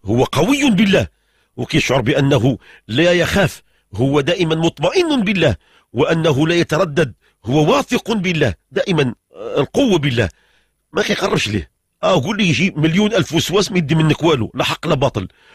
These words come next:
ولكن داك الضعيف وداك الخواف وداك المتردد أكلة سائغة. اش كيقول داك الجن؟ كيقول ليه: "جاب لي الله فين من تلها"، وكيبدا يتلهى فيه. وملي كيسالي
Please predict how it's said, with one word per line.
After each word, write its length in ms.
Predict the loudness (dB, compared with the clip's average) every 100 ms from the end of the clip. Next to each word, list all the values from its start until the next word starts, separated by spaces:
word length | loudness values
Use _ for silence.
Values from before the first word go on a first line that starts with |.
| -20 -10
ولكن 400 | 0 0 0 -2
داك 140 | -2 -2
الضعيف 580 | -4 -2 0 0 -2 -14 _ -20 _ _
وداك 260 | -2 0 0
الخواف 540 | -2 0 2 0 -2 -10 _ _ -6
وداك 240 | -2 0
المتردد 680 | 0 0 0 0 0 -2 -4 _ _ -2
أكلة 500 | -2 0 0 2 0
سائغة. 580 | 2 0 0 -2 -4 _ _ _ -4
اش 100 | -2
كيقول 320 | -2 0 0
داك 120 | 0
الجن؟ 300 | 0 0 0
كيقول 280 | 0 0 0
ليه: 140 | 0 -2 -16 _
"جاب 340 | -2 0 0 0
لي 120 | 0
الله 160 | 0 -2
فين 180 | 0
من 220 | 0 0 0
تلها"، 320 | 0 0 -4 _ _ _ _ _ _ -8
وكيبدا 320 | -2 0 0
يتلهى 380 | 0 0 0 -2
فيه. 240 | 0 -2 -2 _ _ -2
وملي 280 | 0 0 -2
كيسالي 480 | -4 -2 0 -2